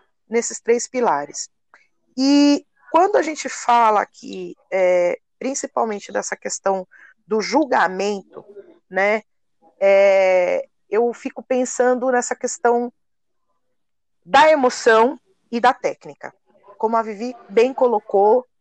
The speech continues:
é, no meu trabalho eu penso muito sobre isso. Eu tento não deixar os casais de uma forma robótica, de uma forma mecanizada. É, a gente tá lidando com arte.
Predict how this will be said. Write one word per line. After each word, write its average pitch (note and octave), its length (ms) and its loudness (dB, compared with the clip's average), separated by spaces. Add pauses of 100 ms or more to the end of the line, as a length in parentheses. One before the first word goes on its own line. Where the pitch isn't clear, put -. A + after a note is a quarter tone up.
(180)
é, G#3+ 380 2
no A3 80 -4
meu A#3 160 0
trabalho A#3 480 2
eu A#3 80 2
penso A#3 380 -6
muito C4 380 -2
sobre A3 360 -2
isso. G3 440 -6 (480)
Eu F#3+ 140 -6
tento A3+ 340 -4
não A#3 180 -2
deixar A3 640 2
os G3 540 -12
casais F#3+ 640 0
de G#3 80 -14
uma G#3 120 -4
forma G3 260 -2
robótica, G3 600 0
de F#3+ 60 -14
uma G3+ 140 -8
forma G3+ 260 -4
mecanizada. G3+ 880 -2 (1040)
É, F3+ 400 2 (380)
a F#3+ 100 -2
gente G#3 220 -6
tá A#3 100 2
lidando A3+ 320 -2
com B3+ 220 0
arte. F#3+ 520 -2